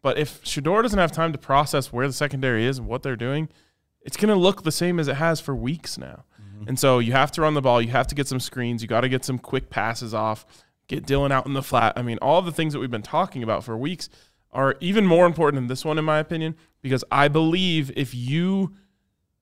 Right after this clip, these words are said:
Speaker 1: can just make them be on their heels a little bit on the defensive side of the ball, Shedeur will carve them up.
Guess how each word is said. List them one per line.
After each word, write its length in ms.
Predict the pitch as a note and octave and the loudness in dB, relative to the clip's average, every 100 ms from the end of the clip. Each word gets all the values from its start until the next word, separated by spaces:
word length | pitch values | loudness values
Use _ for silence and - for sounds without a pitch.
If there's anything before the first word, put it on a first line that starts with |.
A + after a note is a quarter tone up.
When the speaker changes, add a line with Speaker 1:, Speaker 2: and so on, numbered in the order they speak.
| _ | _
Speaker 1:
can 300 | - D3 B2 _ _ _ | -2 -2 -4 _ _ _
just 240 | D#3 D3 | 0 0
make 380 | B2+ B2+ D3+ D#3+ | 0 2 2 2
them 200 | D#3+ D#3+ | 0 2
be 120 | D3+ | 2
on 120 | D3 C#3 | 2 2
their 120 | B2+ | 0
heels 240 | C#3 C3 | 0 0
a 20 | G#2+ | 0
little 260 | A#2+ C#3+ | 2 2
bit 120 | B2+ | 2
on 80 | A2+ | 0
the 80 | A2 | -2
defensive 360 | A#2 A2+ G#2 G#2 | -2 -4 -6 -2
side 140 | A2 | 0
of 60 | G2+ | 0
the 60 | |
ball, 160 | G2 F#2+ | 0 -4
Shedeur 340 | - G2 G2+ | -4 -8 -6
will 100 | F#2+ | -6
carve 240 | - E2 E2 | -6 -8 -6
them 140 | E2+ | -10
up. 100 | - | -14